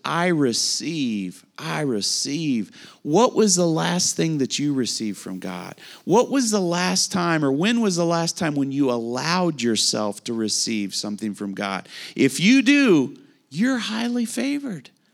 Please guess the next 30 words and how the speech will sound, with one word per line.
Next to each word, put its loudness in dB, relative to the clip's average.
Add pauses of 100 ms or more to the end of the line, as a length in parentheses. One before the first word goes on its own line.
(260)
God 2
favors 0
those 2
who 0
just -2
simply -2
receive -2
in -4
faith -4
from -6
him. -4 (320)
Not 4
only 2
salvation, 0
but -2
ongoing -2
just -8
blessings. 0 (880)
Mary 4
was 4
highly 4
favored 2
because 2
she 2
just 0
received 0
from 0
God, -4 (340)
received 2
grace. 2